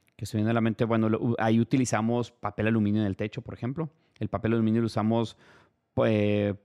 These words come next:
para tumbar el noventa y siete por ciento de calor por radiación, ¿no? Entonces, eh, se, se metió ese papel aluminio, obviamente de grado industrial, ¿verdad? No el papel aluminio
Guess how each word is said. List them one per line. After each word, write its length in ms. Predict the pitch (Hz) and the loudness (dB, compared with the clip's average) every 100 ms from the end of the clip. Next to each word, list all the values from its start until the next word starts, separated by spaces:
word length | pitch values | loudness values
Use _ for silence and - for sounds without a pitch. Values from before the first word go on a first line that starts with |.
| _ | _
para 340 | - 107 101 - | 0 2 0 -2
tumbar 400 | 110 104 104 113 | -2 0 2 4
el 180 | 120 | 4
noventa 440 | 113 104 101 - 104 | 4 4 2 0 0
y 100 | 107 | 0
siete 340 | - 117 - | 0 -2 -2
por 220 | - 117 107 | -4 -4 -2
ciento 580 | 117 110 - 127 - _ | -4 -4 -4 -4 -6 _
de 240 | - 120 113 | -8 -4 -2
calor 360 | 110 107 110 - | -2 0 0 0
por 160 | 113 | -2
radiación, 540 | 101 101 98 - 151 - _ | -2 -4 -4 -4 -6 -8 _
¿no? 100 | - | -10
Entonces, 480 | - - 101 117 101 - - - _ 127 | -8 -6 -2 -2 -4 -10 -20 -20 _ -6
eh, 600 | 104 104 101 101 101 98 | -4 -2 0 0 -2 -4
se, 280 | 101 - 98 | -8 -8 -8
se 200 | - 101 | -6 -6
metió 240 | 95 - | -6 -4
ese 140 | 104 123 | -4 -4
papel 260 | 113 113 | -2 0
aluminio, 340 | 117 110 117 104 | 2 4 4 4
obviamente 460 | 120 123 120 131 | 4 6 4 2
de 140 | 123 101 | 2 2
grado 240 | 107 110 | 2 2
industrial, 440 | 113 95 - 107 | 4 2 0 0
¿verdad? 200 | 95 92 | 2 0
No 80 | 101 | -2
el 80 | 101 | -4
papel 280 | 104 101 101 | -6 -4 -2
aluminio 460 | 98 95 101 92 | -2 0 -2 -2